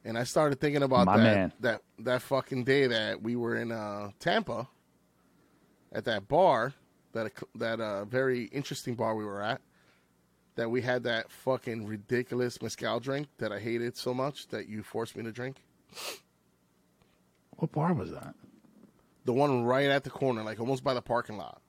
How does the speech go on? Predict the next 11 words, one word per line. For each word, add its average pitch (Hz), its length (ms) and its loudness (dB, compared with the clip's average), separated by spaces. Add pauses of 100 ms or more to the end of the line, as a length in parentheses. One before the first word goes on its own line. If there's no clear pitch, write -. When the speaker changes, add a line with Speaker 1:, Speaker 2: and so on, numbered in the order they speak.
(920)
Speaker 1:
Remember 131 200 2
we 127 140 2
found 127 280 2
out 120 120 2
on 120 60 -2
our 110 80 -2
way 113 180 -2
down 110 300 -4
to 113 140 -6
the, 101 380 -6
the, 92 300 -10